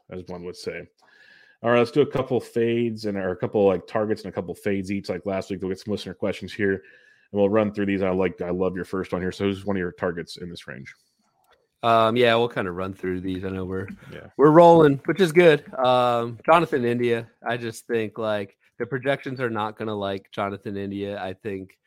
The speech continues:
Speaker 2: most projection systems are weighing twenty twenty-two, as they probably should across the board.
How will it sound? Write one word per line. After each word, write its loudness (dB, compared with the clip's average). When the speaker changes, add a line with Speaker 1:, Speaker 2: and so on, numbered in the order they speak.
Speaker 2:
most -8
projection -10
systems -12
are -8
weighing -8
twenty -8
twenty-two, -6
as -6
they -4
probably 0
should -2
across -2
the -12
board. -2